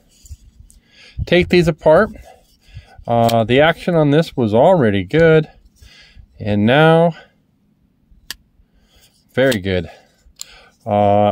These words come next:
I will be doing just a short review on all these, uh, but for starters, ergos are great,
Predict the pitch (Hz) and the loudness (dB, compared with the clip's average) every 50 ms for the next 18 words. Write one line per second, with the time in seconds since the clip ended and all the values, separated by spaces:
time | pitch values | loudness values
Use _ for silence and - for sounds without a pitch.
0 | 73 110 131 135 127 123 131 120 110 123 127 120 123 131 131 131 131 127 123 131 | -2 0 -2 0 0 -2 -4 -4 -4 -4 -4 -2 -2 0 0 0 0 0 -2 -4
1 | 127 - - 117 - - 120 120 117 - 104 123 117 104 110 117 123 123 120 120 | -4 -4 -8 -10 -8 -4 -4 -4 -4 -4 -4 -4 -2 -2 0 0 0 0 2 2
2 | 120 120 120 113 - - - - - - _ - - 123 117 117 113 110 123 127 | 2 0 0 -2 -6 -12 -20 -20 -20 -20 _ -6 -2 0 2 2 2 2 2 2
3 | 135 151 - - _ _ _ - - - - - _ _ _ _ - 98 98 95 | 2 0 -2 -6 _ _ _ -20 -20 -20 -20 -20 _ _ _ _ -10 -6 -4 -2
4 | 95 95 90 98 101 98 90 - - 104 101 - - 113 113 117 117 120 127 131 | -2 -2 -2 0 -2 -2 -2 -4 -8 -10 -8 -2 0 2 2 2 2 0 0 -2
5 | 135 - - 117 - - 113 107 101 104 110 104 98 101 104 92 - - - 139 | -4 -8 -14 -16 -10 -4 -4 -4 -2 0 -2 -2 -2 -2 -8 -10 -8 -6 -4 -2
6 | 135 135 - - | -2 -2 -4 -6